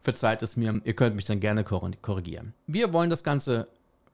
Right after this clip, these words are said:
herunterladen. Wir sagen jetzt ein Get tunas Scale und wir sagen, nein, ich möchte mich jetzt nicht registrieren. Das brauchen wir nämlich nicht und wir können uns die letzte Stable hier herunterladen von Scale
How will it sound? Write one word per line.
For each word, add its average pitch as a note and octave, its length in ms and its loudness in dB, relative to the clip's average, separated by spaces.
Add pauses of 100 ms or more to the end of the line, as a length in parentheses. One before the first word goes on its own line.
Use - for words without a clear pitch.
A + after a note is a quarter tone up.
(160)
herunterladen. F#3 720 4
Wir C3 100 0
sagen A#2+ 240 2
jetzt A#2+ 160 -2
ein G#2+ 260 -2
Get - 280 -4
tunas A2 460 0
Scale A3+ 480 0 (160)
und D#3 160 2
wir B2 100 6
sagen, A2+ 300 4
nein, C3 380 4
ich - 180 -6
möchte A#2+ 260 2
mich G#2+ 140 0
jetzt G2 160 -2
nicht C#3+ 440 0
registrieren. A#2+ 680 0 (460)
Das F#2 120 -10
brauchen G2 260 2
wir G2+ 80 2
nämlich G2+ 260 0
nicht G#2 240 -2
und F2 160 -10
wir F2 80 -10
können F#2 160 -2
uns F#2 120 -6
die F#2 360 -4
letzte G2 480 -4
Stable C#3 460 0
hier G2 160 0
herunterladen A2 680 0
von G2+ 180 -4
Scale F#2+ 360 -2